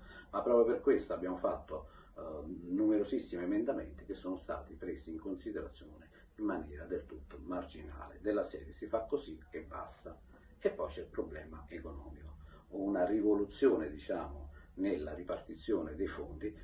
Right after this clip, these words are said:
che, come ho detto più volte, penalizza e continua a penalizzare i medici da un punto di vista economico da un lato, ma da un punto di vista anche professionale, perché immaginare un unico fondo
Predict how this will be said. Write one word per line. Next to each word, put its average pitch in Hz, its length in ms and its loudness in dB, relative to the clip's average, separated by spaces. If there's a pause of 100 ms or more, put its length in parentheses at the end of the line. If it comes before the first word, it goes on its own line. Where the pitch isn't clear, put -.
(200)
che, - 200 4
come 92 200 -2
ho 90 40 0
detto 90 280 0
più - 180 -4
volte, - 460 0
penalizza 330 800 4
e - 120 -4
continua - 360 0
a - 40 -4
penalizzare 80 560 -4
i 78 60 -4
medici - 500 -6 (180)
da - 120 -4
un 95 80 2
punto 95 160 0
di 90 80 0
vista - 180 -4
economico 139 480 4
da 80 120 -4
un 69 80 -8
lato, - 340 -12 (220)
ma - 100 0
da 123 100 2
un 135 80 6
punto 135 200 4
di 92 80 4
vista 98 240 0
anche - 180 2
professionale, - 800 -2
perché - 320 2
immaginare 95 720 0
un 107 140 0
unico 156 360 8
fondo 71 600 -6